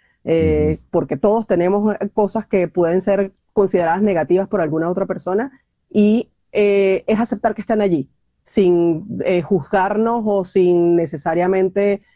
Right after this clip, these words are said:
Speaker 1: eh, tratarnos mal por ello.
Speaker 2: Si asocio amor propio entonces con autoestima, yo sé que hay gente,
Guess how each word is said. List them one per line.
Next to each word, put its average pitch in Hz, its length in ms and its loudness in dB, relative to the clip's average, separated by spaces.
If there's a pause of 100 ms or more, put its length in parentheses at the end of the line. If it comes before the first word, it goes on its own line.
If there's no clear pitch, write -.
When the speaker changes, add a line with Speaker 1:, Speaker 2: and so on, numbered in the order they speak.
(160)
Speaker 1:
eh, 170 340 0
tratarnos 175 500 -2
mal 175 240 0
por 156 160 -2
ello. 98 260 -6 (1700)
Speaker 2:
Si 95 560 0 (120)
asocio 117 880 0
amor 98 380 0
propio 107 400 0
entonces 95 560 -2
con 82 240 -2
autoestima, 92 920 0 (960)
yo 82 260 0
sé 120 220 0
que - 140 -2
hay 104 80 2
gente, 117 500 -2